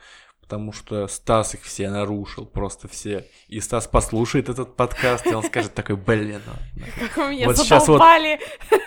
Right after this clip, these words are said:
Speaker 1: Да. Вот щас вот будешь выебываться, и Пашу Техника второго тоже за-,
Speaker 2: <laughs>
Speaker 1: сру. Ну нет, э, то есть, ну там это самое начало работы над комиксами, и когда берешь большой проект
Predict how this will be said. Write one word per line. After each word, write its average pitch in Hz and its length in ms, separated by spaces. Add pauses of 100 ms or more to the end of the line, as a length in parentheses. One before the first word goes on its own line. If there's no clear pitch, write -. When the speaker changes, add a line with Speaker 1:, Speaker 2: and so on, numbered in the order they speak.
Speaker 1:
Да. 104 500 (800)
Вот 113 220
щас - 260
вот 117 100
будешь 117 420
выебываться, 107 680
и 104 80
Пашу - 320
Техника - 420
второго 104 600
тоже 101 240
за-, 277 180 (160)
Speaker 2:
<laughs> - 180
Speaker 1:
сру. - 280 (420)
Ну 131 100
нет, 156 360
э, 101 220
то 170 160
есть, 151 160
ну 170 140
там 175 460 (400)
это 127 760 (200)
самое 151 400
начало 139 460
работы 123 440
над 117 380
комиксами, 143 600 (280)
и 120 100 (400)
когда 120 460
берешь 117 380
большой 117 500
проект 135 600